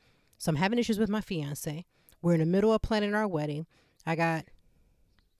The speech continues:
a toddler and an infant. At the time, you know, we were living with my mother-in-law. We had all kind of crazy stuff going on, right?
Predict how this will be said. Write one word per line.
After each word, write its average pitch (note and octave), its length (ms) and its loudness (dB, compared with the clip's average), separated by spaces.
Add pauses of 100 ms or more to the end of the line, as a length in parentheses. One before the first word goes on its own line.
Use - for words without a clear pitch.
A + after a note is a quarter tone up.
a F3+ 80 -4
toddler G3+ 580 2 (540)
and F#3 140 2
an - 60 -2
infant. G3 400 0 (1160)
At G3 80 0
the F#3+ 80 -2
time, F#3+ 380 0 (100)
you G3 80 0
know, F3+ 80 2
we E3+ 180 0
were E3 80 0
living G3 180 0
with F#3+ 140 0
my F#3 120 0
mother-in-law. F3 580 2
We F#3+ 100 -2
had F3 160 0
all A#3+ 160 4
kind C4+ 220 0
of F3+ 100 4 (220)
crazy A#3+ 360 0
stuff - 240 -4
going E3 260 0
on, D3+ 200 -8
right? G#3 320 0